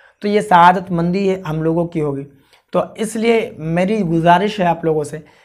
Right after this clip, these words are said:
कि सहरी के वक्त जब आप उठें तो तहज्जुद की नमाज आप ज़रूर पढ़ें। तहज्जुद की नमाज कितनी रकात है? वो दो रकात से शुरुआत है, दो रकात, चार रकात, छः रकात,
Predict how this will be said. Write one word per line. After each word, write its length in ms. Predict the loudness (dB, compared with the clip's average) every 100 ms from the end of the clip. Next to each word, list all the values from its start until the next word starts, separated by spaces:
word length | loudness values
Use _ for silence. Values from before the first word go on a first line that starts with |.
| _
कि 100 | -8
सहरी 440 | -2 -2 2 2
के 120 | 2 2
वक्त 240 | 2 0
जब 200 | -4 0
आप 160 | 0 -2
उठें 260 | -4 -8 -10 -16 _ -12
तो 60 | -12
तहज्जुद 720 | -8 0 0 0 -2 -2 -2
की 120 | -2
नमाज 300 | 0 0 0
आप 120 | -4
ज़रूर 240 | -4 -12 -12
पढ़ें। 200 | -14 -20 _ _ -16 -2
तहज्जुद 360 | 0 2 0 0
की 100 | 0
नमाज 300 | 0 0 -2
कितनी 300 | -4 -4 -4
रकात 340 | -2 -2 -4
है? 120 | -8 -12 -6
वो 120 | -4
दो 260 | 0 2 2
रकात 300 | 2 0 0
से 120 | -4
शुरुआत 520 | -6 -8 -8 -10 -14
है, 120 | -20 -20 _ _ _ -2
दो 160 | 4
रकात, 460 | 4 6 4 4 -2 -20 _
चार 220 | 0 0
रकात, 420 | 0 -4 -4 -6 -12
छः 180 | -8 -6
रकात, 400 | -6 -6 -8